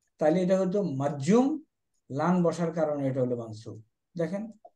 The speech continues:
এখানে লান এসে কি করলো? জব-, জবর দিল।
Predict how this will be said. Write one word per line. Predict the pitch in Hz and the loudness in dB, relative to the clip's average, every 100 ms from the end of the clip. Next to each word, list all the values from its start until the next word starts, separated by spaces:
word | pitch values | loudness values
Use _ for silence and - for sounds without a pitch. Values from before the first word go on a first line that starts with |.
| _ _ _ _ - | _ _ _ _ -2
এখানে | 180 185 | 2 2
লান | 180 185 208 | 2 2 2
এসে | 196 233 | 2 0
কি | 220 | 2
করলো? | 220 196 | 4 6
জব-, | 160 185 185 202 | 6 6 4 2
জবর | 180 190 180 | 4 6 4
দিল। | 143 - | -2 -8